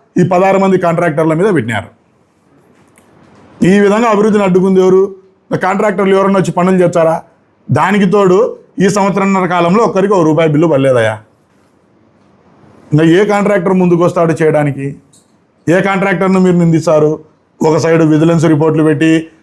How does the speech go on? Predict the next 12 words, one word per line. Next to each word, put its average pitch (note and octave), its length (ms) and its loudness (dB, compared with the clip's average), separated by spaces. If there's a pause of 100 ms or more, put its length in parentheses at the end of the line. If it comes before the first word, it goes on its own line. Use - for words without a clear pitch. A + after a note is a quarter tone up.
(140)
కాంట్రాక్టర్లందరినీ D#3+ 1160 -2 (380)
ఇబ్బంది E3 320 2
పెడతారు, C#3+ 540 -2 (380)
ఒక E3 120 0
సైడ్ F#3 240 0
బిల్లులు F3 340 2
వేయకోకుండా D3 840 0 (540)
కొంతమంది F3 400 0
కాంట్రాక్టర్లను D#3+ 800 -2 (640)
ఆర్థికంగా E3+ 440 0
దెబ్బతీసి D#3 600 0
వర్కులు D#3+ 480 -2